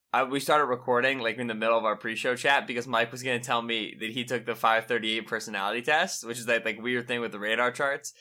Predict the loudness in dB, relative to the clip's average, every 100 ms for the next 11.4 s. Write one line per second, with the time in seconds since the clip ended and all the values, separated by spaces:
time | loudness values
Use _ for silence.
0 | -20 -4 2 6 6 8 8 6 4 4
1 | 6 6 6 6 4 4 6 4 2 2
2 | 0 0 -8 -10 0 2 2 -2 -4 -2
3 | -2 -2 0 2 2 0 -8 _ _ _
4 | _ -8 2 4 4 2 -6 -6 _ _
5 | -4 -2 0 0 2 4 4 2 0 2
6 | 2 0 0 -2 0 2 4 4 2 0
7 | 0 -2 0 0 -2 -4 -6 -10 _ _
8 | _ _ _ 2 6 6 4 2 4 2
9 | 0 -2 -2 0 2 2 2 2 2 -2
10 | -2 -4 -4 -6 -2 -2 -2 -4 -6 -6
11 | -8 -6 -10